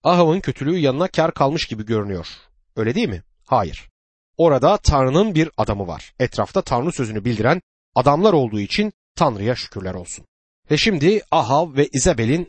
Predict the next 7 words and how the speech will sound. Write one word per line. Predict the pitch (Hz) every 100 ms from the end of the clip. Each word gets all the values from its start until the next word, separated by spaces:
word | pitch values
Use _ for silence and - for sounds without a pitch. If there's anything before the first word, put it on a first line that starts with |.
| -
sonu | - - 127 123 143
bildirilmektedir. | 110 104 98 98 92 - 90 - -
Birinci | 127 127 143
Krallar | 117 101 131 156
yirmi | 127 120
birinci | 113 110 104
bölüm | 104 160